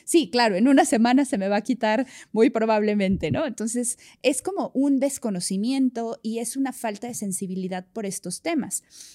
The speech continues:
Y cuando lo vemos con perspectiva y desde fuera, lo que vemos son colaboradores que están desenganchados de su trabajo, sin motivación, que van como en piloto automático, y algo que es muy habitual es que tanto el liderazgo como las empresas pueden centrarse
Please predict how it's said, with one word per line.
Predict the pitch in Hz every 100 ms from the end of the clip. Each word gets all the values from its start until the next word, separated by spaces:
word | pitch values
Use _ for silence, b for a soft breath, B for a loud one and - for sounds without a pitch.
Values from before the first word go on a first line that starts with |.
| B
Y | 285
cuando | - 285 302
lo | 311
vemos | 349 415 -
con | 381
perspectiva | 311 247 - 196 - 240 247
y | 262
desde | 240 196 214
fuera, | - 240 180 196 _
lo | 220 214
que | 233
vemos | 233 262 233 254 -
son | - 247
colaboradores | 294 294 226 202 196 202 214
que | -
están | 196 202
desenganchados | 202 196 185 170 175 - 240 240
de | 233
su | -
trabajo, | - 220 226 226 - 208 214 B B B
sin | - 240 240
motivación, | 240 220 208 202 - 233 226 226
que | 233
van | 220 240
como | 247 240
en | 214
piloto | 196 208 208 220
automático, | 240 233 226 226 240 233 220 - 208 233 B B B -
y | 269 -
algo | - 254 277 269
que | 254
es | -
muy | 240 240
habitual | 233 240 240 220 233
es | - 220
que | -
tanto | 247 214 202
el | 196
liderazgo | 196 202 240 254 220 233
como | 226 208
las | 196 -
empresas | 220 220 254 247 202 -
pueden | - 262 302
centrarse | 302 202 190 240 233 214 185 226